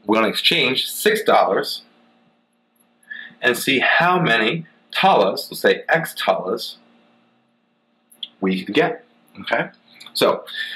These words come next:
what I wanna do is set up a proportion here. We know two dollars over six, right? We're gonna say a little thing here, right? Two dollars over six tala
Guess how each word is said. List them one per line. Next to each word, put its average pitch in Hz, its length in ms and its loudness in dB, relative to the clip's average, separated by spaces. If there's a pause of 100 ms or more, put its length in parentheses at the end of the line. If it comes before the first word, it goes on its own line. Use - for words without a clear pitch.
(580)
what 123 160 4
I 160 60 4
wanna 185 160 2
do 131 100 4
is 127 160 0
set 113 100 6
up 107 240 2
a 98 60 -6
proportion - 640 0
here. - 280 -6 (300)
We 110 120 2
know 98 180 6
two - 260 0
dollars 117 600 2 (420)
over 139 340 4
six, - 400 -2
right? 98 120 6
We're 98 60 0
gonna 101 100 0
say 110 120 2
a 110 40 4
little 120 240 4
thing 156 260 -2
here, 95 100 -2
right? 98 200 0 (560)
Two 151 200 0
dollars 120 640 2 (680)
over 117 320 4
six - 680 -4 (160)
tala 123 600 2